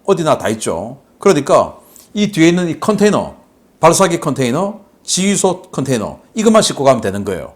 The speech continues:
씨십칠 수송기에. 그래서, 어, 예를 들어 우리 군산기지에 와도 우리 한국의 트랙터, 뭐, 이 트레일러 천지 아닙니까? 컨테이너 끌고 가-, 다니는 거.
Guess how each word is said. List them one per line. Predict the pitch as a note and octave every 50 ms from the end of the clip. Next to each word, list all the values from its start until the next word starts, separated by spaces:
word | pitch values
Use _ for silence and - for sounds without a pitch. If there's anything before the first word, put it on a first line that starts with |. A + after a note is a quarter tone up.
| _
씨십칠 | - - - D3+ A2+ C3+ A#2 - C3+ A#2
수송기에. | G2+ G#2+ A2+ B2 A#2 G2 - D#2+ D2+ G2+ C3+ D#3 F3+ F3 _ _ _ _ _ _ _ _ _ _ _ _ _
그래서, | - G#3 G3 D#3+ D#3+ F3 D3 G2+ D2 - - - _ _ _ _ _
어, | - D3 C3+ C3 B2 A#2 A2 B2
예를 | D#3+ E3
들어 | D#3+ D#3 D3
우리 | C3+ C3 C#3
군산기지에 | C3 - C3 B2+ D3+ D#3 D3 D#3+ C#3+ C#3+
와도 | B2+ A2+ A#2+ B2 B2+ G#2 F2+ G2 A#2+ C3+ C3+ - -
우리 | - D3+ C3+
한국의 | - G3 F3+ E3+ C#3+ C#3 -
트랙터, | - - F#3+ F#3 F#3+ F3+ C#3
뭐, | G#2+ F#2+ B2 B2+ A#2 F2
이 | - A2+
트레일러 | - - E3+ F#3 F#3+ F3
천지 | - - - B3 A#3 A#3+
아닙니까? | F#3+ G#2 A2+ C#3+ E3+ - C3+ G2 F#2 G#2 A2+ A#2+ _ _ -
컨테이너 | - D3+ C#3 D3 D3+ C#3 A#2+ G#2 -
끌고 | - - C#3+ A#2+ A2+ B2
가-, | A#2 B2 -
다니는 | B2+ A#2+ A#2+ A2+ G#2+ G2 E2+
거. | G#2 C#3+ F#3 G#3+ -